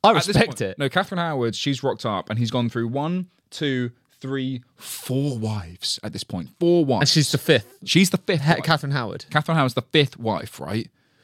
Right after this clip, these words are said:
Speaker 2: Tread carefully.
Speaker 1: Yeah, she's not though, is she? She's fucking
Speaker 2: She's gallivanting around the
Speaker 1: Yeah,
Speaker 2: gaff.
Speaker 1: I know.
Speaker 2: Bearing in mind, I've only learned her name
Speaker 1: She's
Speaker 2: about ten minutes ago.
Speaker 1: She's got a hip flask in at all po-, at all
Speaker 2: Uh,
Speaker 1: times.
Speaker 2: she is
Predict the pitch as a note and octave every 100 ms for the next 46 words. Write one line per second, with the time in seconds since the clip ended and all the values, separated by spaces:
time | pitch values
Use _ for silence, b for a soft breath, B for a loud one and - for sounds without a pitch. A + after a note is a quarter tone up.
0 | _ - - C3+ C3 - A2 A2 - G#2
1 | G2 - D3+ C#3+ B2 - - F3+ D3+ E3
2 | B2 A2 C3 - G#2+ G2+ C#3 B2+ D3 C#3
3 | - A3 - - G3 G3+ F3+ F#3 F3+ F#3+
4 | G3 G3 F3 D#3+ C#3+ C#3 B2 - _ F3
5 | E3+ D3+ C#3+ C#3+ C3+ B2+ C3 C#3 B2+ D3
6 | B2+ B2 - G2 G2 F#3 F3 C#3+ - C#3
7 | G#2 - G#2 G#2+ C#3 A#2+ D3 B2+ D3+ C3
8 | D3+ A2 - - F#3+ F#3+ F3+